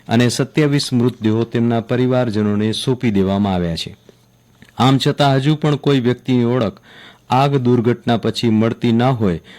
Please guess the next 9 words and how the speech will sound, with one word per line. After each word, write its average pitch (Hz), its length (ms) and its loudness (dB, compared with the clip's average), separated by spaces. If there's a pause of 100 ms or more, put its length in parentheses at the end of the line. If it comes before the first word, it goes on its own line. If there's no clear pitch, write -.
(120)
અને 143 200 2
તેમના 147 360 0
પરિવારજનોને 117 960 0
શંકા 131 460 -2
હોય 117 380 -2 (300)
તો 120 100 2
રાજકોટ 127 520 0
શહેર 123 320 -2
પોલીસ 120 380 -2